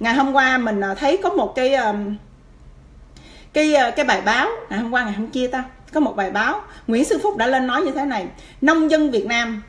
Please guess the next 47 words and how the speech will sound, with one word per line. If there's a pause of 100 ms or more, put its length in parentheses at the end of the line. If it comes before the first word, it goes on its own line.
chiếm (100)
bảy
mươi
phần
trăm, (380)
ờ,
dân
số, (420)
ờ, (480)
chiếm
bảy
mươi
phần
trăm. (460)
Vậy
tại
sao
ngày
hôm
nay
nông
dân
Việt
Nam
vẫn
còn
nghèo? (120)
Một
cái
câu
hỏi
rất
là
ngu
dốt
của
Thủ
tướng,
ờ,
phải
không? (400)
Là
tự
vì
mấy
ông
chiếm